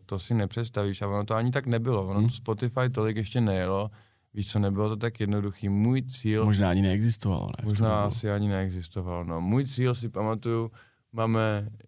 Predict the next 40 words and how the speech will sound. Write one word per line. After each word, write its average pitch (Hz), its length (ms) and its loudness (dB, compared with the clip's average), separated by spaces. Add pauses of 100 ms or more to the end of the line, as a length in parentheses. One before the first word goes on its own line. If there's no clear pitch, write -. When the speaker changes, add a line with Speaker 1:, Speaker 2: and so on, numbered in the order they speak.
Speaker 1:
já 104 100 -4
jsem 107 180 -2
vyrůstal 107 440 -2
v 101 60 -12
Praze, 107 280 0
když 101 160 -4
jsem 104 160 -2
byl, 101 120 -2
jak 101 120 -2
jsem 101 140 -2
vyrůstal 98 360 -6
v 85 60 -18
Kolovratech, 87 680 -6 (260)
to 98 60 -10
je 92 180 -2
na 90 140 -4
kraji 92 240 -4
Prahy 92 280 2
Speaker 2:
Mhm. 113 100 4
Speaker 1:
mezi 92 240 -4
Říčanama. 92 520 -6
Speaker 2:
Vím, 120 200 4
vím. 117 240 4 (580)
Speaker 1:
Tak 113 200 -2
tam 117 240 2
je 117 80 2
taková 117 380 2
slavnost, 107 560 0
ta 113 100 -2
se 104 120 -2
jmenuje 107 240 0
Kolovratský 104 600 -2
parník, 95 600 -2
kde 95 180 -6
se 98 140 -6
vždycky 92 380 -6
jednou 98 360 0
za 98 160 0
rok 95 200 -2
jako 92 480 -2